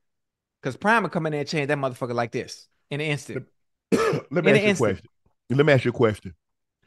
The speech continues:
Speaker 2: When was the last time a person had power and ceded power out of the kindness of their heart?
Speaker 1: Ah, maybe not out of the kindness of your heart, but understanding for the betterment of the team and the franchise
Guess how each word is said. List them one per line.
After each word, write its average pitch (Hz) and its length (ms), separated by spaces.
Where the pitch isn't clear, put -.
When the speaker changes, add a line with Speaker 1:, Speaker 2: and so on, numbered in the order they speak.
Speaker 2:
When 139 220
was 180 120
the 151 80
last 139 380
time 131 280
a 113 60
person 123 440
had 110 300
power 95 460
and 113 160
ceded 165 500
power 110 560
out 113 140
of 101 60
the 104 60
kindness 110 500
of 95 120
their 95 100
heart? 98 300
Speaker 1:
Ah, 135 460
maybe 139 240
not 143 180
out 127 100
of 120 60
the 117 60
kindness 131 340
of 127 60
your 113 100
heart, 123 380
but 127 160
understanding 147 640
for 123 140
the 113 80
betterment 131 380
of 120 80
the 117 80
team 165 420
and 127 80
the 117 60
franchise 127 840